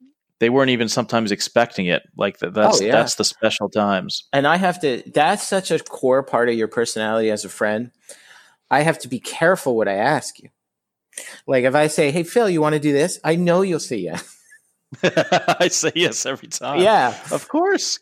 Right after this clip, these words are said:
Speaker 1: And I
Speaker 2: Uh,
Speaker 1: make it happen.
Speaker 2: right.
Speaker 1: I make it happen
Speaker 2: So,
Speaker 1: every time.
Speaker 2: uh, that's
Speaker 1: And you
Speaker 2: because you're
Speaker 1: shouldn't,
Speaker 2: good.
Speaker 1: you shouldn't fe-, you shouldn't be careful, and you should ask every time, because
Speaker 2: Well, because a lot
Speaker 1: what's
Speaker 2: of,
Speaker 1: more
Speaker 2: I think as
Speaker 1: important?
Speaker 2: a, as a human being, sometimes you're just, it's off the cuff. You're thinking, and you, then you don't wind up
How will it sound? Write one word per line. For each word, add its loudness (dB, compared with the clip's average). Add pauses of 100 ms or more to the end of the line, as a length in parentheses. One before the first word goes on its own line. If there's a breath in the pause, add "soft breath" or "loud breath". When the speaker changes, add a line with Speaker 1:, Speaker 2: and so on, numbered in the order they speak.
Speaker 1:
And 0
I 4
Speaker 2:
Uh, 4
Speaker 1:
make 4
it 2
happen. 0 (200)
Speaker 2:
right. 2
Speaker 1:
I 0
make -2
it 0
happen 0
Speaker 2:
So, 2
Speaker 1:
every 4
time. -4
Speaker 2:
uh, 2
that's 2
Speaker 1:
And 0
you 4
Speaker 2:
because 2
you're 4
Speaker 1:
shouldn't, -2
Speaker 2:
good. -2
Speaker 1:
you 4
shouldn't 2
fe-, -2
you 0
shouldn't 0
be 2
careful, -2 (240 loud breath)
and -2
you -4
should 2
ask 2
every 0
time, -2
because 2
Speaker 2:
Well, 6
because 0
a 4
lot 6
Speaker 1:
what's 0
Speaker 2:
of, -12
Speaker 1:
more 2
Speaker 2:
I 4
think 2
as 4
Speaker 1:
important? 2
Speaker 2:
a, 2
as 2
a 2
human 2
being, 2
sometimes 0
you're -4
just, 0
it's 0
off 0
the -10
cuff. 0
You're -2
thinking, -2
and 2
you, 0
then 2
you 4
don't 2
wind 0
up -4